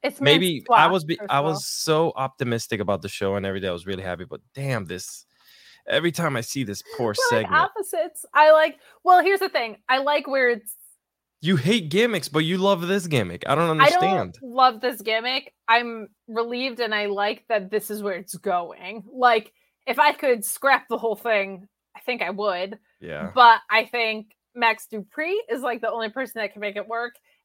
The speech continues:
Speaker 1: And I think it going in this direction is a positive thing. Like, if this is the chess piece you're giving me, I'm glad it's moving in this direction. So I don't, I'm not like, "This is my favorite thing on the show" by any means, but I think if you're gonna do it, this is a great way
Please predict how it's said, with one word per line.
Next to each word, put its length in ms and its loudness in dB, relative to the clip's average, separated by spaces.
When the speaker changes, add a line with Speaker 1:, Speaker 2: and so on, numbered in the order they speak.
Speaker 1:
And 140 4
I 120 4
think 340 -4
it 220 -4
going 320 4
in 100 -4
this 160 -6
direction 580 -2
is 120 -4
a 60 -4
positive 460 -4
thing. 300 -8
Like, 240 -6
if 120 -4
this 180 0
is 120 -6
the 140 0
chess 280 -6
piece 220 -10
you're 100 -2
giving 280 -4
me, 260 -6
I'm 100 -4
glad 240 2
it's 140 -6
moving 260 -4
in 60 -12
this 160 -14
direction. 640 -12
So 480 4
I 100 8
don't, 300 2
I'm 120 0
not 220 2
like, 260 -2
"This 300 -6
is 100 -8
my 140 2
favorite 320 -4
thing 180 -2
on 140 -6
the 80 -8
show" 300 4
by 180 4
any 140 -2
means, 280 -6
but 140 -2
I 140 2
think 520 -2
if 100 -4
you're 180 6
gonna 320 4
do 280 0
it, 240 0
this 280 -2
is 100 -4
a 60 -2
great 360 -2
way 300 -6